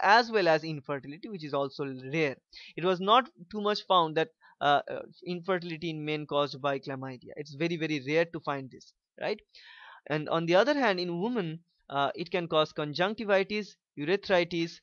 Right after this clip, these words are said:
cervicitis, and proctitis, and all these things in the very beginning as the local infection. Now, as the infection proceeds and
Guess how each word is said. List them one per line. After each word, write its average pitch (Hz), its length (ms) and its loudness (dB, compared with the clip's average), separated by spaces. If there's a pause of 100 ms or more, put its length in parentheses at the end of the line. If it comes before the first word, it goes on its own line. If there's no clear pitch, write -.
(140)
cervicitis, 180 1000 0
and 156 420 -4 (480)
proctitis, - 720 -6 (180)
and 143 120 -6
all 170 240 2
these 151 160 -6
things - 360 -20 (280)
in 151 80 -10
the 151 100 -2
very 180 240 0
beginning 160 460 -4 (100)
as 175 300 4
the 220 100 0
local 156 320 -2
infection. 139 560 -4 (360)
Now, 175 220 6
as 254 80 2
the 262 80 -2
infection 226 420 -2
proceeds 196 500 -6
and 147 260 -6